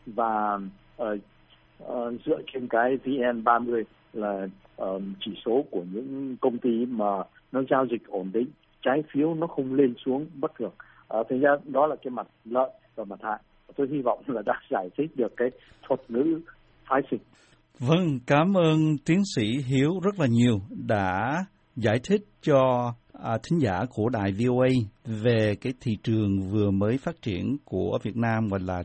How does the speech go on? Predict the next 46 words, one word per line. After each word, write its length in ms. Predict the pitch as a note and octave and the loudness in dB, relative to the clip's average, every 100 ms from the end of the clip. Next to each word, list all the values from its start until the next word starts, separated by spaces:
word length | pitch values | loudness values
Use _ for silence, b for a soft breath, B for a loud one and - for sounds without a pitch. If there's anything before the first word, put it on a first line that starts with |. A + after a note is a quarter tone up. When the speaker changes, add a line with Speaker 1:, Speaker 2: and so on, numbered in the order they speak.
| - | -6
Speaker 2:
thị 180 | G2+ F2+ | -4 -4
trường 280 | - F#2+ F#2 | -2 0 0
chứng 160 | - B2+ | -2 -4
khoán 300 | - A2+ D#3 | -4 -4 -4
phái 160 | - B2+ D#3+ | -4 -6 2
sinh. 180 | D3 C#3 A#2 - | 6 6 2 -4
Và 160 | G#2+ | -2
hôm 180 | G#2+ B2 | 0 0
nay 220 | B2 A#2 A2+ | 0 -2 -4
thì, 280 | G#2+ G2+ | -4 -2
à, 180 | G2 F#2+ b b b b b - | -2 -2 b b b b b -8
à, 100 | G#2+ G2 | -4 0
tiến 100 | C3 - | -2 0
sĩ 120 | G#2+ | -2
đã, 320 | G2 F2+ G2 B2 b b b _ - | -2 -2 -2 -6 b b b _ -4
à, 100 | A#2+ A#2 | -2 4
cố 100 | D3 D3 | 4 4
gắng 140 | C3+ F#3+ | 2 0
cắt 100 | G3+ F3 | -2 2
nghĩa 320 | A2 F#2 C#3+ | 2 2 0
về 400 | B2+ A#2 G2+ F#2+ - _ _ | 2 2 2 0 -8 _ _
tại 120 | C3 B2 | -4 0
sao 220 | C3 A#2+ | 0 0
gọi 140 | G2 F#2+ | 0 0
là 120 | F#2 | -2
phái 220 | - A#2+ E3+ D#3 | -2 -2 2 6
sinh 140 | C#3 - _ | 6 4 _
từ 220 | C3+ A#2+ A2 | 2 4 4
cái 120 | D#3+ - | 0 2
từ 320 | B2+ A2 G#2 - | 2 4 0 0
derivatives 880 | A#2 B2 B2+ B2+ - C3 A#2 F2+ F#2+ - b b b b - | 2 2 2 0 2 2 2 0 -10 -14 b b b b -4
của 400 | A2 F#2 G2+ C3 | 0 2 2 0
cái 120 | D#3+ - | -4 -2
thuật 200 | D3+ - | 0 2
ngữ 360 | G2 F2+ A2 C#3+ | 0 0 -2 -2
chứng 120 | B2 D3 | -2 -2
khoán 220 | A#2+ B2 F3+ - | -2 -4 -4 0
tiếng 160 | D3 | 2
Anh. 180 | D3+ C#3 - b b b b b - | 6 4 2 b b b b b -2
À, 100 | B2 - | 0 4
xin 120 | D#3 C#3+ | 4 6
cảm 120 | E3 F3 | 6 6
ơn 80 | |
tiến 120 | F3+ E3+ | 6 2
sĩ 120 | |
ạ. 80 | C3 | 2